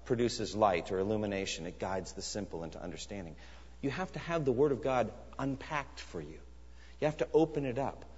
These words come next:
like a, like a suitcase with a bunch of good things inside. It's gotta be unpacked. If you're reading through quickly, you're not going to see it as much. You've got to pause and go back after you've done your reading, say, "There's a couple of things that are worth my time.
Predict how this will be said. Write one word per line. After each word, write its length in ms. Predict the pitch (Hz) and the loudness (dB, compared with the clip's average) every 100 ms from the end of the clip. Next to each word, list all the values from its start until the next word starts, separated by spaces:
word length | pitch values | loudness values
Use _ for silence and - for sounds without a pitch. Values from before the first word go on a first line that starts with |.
| - - | -16 0
like 180 | 113 110 | 2 4
a, 100 | 120 107 | 4 6
like 140 | 123 | 4
a 40 | |
suitcase 540 | 123 - 196 - 123 98 | 4 4 4 4 4 4
with 100 | 120 | 4
a 40 | |
bunch 200 | 139 - | 4 4
of 60 | 127 | 4
good 160 | 143 | 2
things 320 | - 147 127 95 | 2 0 0 -2
inside. 320 | 87 95 90 | -2 0 0
It's 80 | - | 4
gotta 180 | 160 | 4
be 120 | 143 - | 4 2
unpacked. 680 | 131 127 - 131 82 - - - - - - - | 0 0 -4 -4 -6 -10 -16 -16 -16 -16 -16 -4
If 120 | 135 | 2
you're 100 | 135 | 6
reading 260 | 147 190 190 | 8 8 6
through 160 | 185 | 4
quickly, 480 | - - 220 220 123 | 4 8 8 8 4
you're 140 | 117 135 | 6 6
not 240 | 160 160 | 6 4
going 140 | 160 | 2
to 40 | 143 | 2
see 240 | - 160 | 2 2
it 80 | 151 | 2
as 140 | 107 | 0
much. 240 | 101 87 - | -2 -4 -4
You've 100 | 123 | -4
got 180 | 175 180 | -4 -4
to 60 | |
pause 760 | - - 165 117 80 - - - - - - - - - - | -2 4 6 6 0 -6 -10 -10 -14 -16 -16 -18 -18 -8 -2
and 140 | 117 | 8
go 120 | 151 | 8
back 360 | 156 165 156 135 | 10 8 8 8
after 220 | 135 160 | 8 8
you've 100 | 151 | 6
done 140 | 160 | 6
your 100 | 170 | 6
reading, 280 | 160 160 120 | 6 6 6
say, 200 | - 123 | 6 6
"There's 220 | 120 165 | 6 2
a 40 | 127 | 0
couple 300 | - 170 175 | -2 0 -2
of 80 | - | 0
things 260 | 147 120 | 0 0
that 80 | 113 | 2
are 80 | 104 | 2
worth 340 | 101 135 - | 4 2 2
my 160 | 123 123 | -2 -4
time. 440 | - 110 92 85 | -6 -4 -4 -6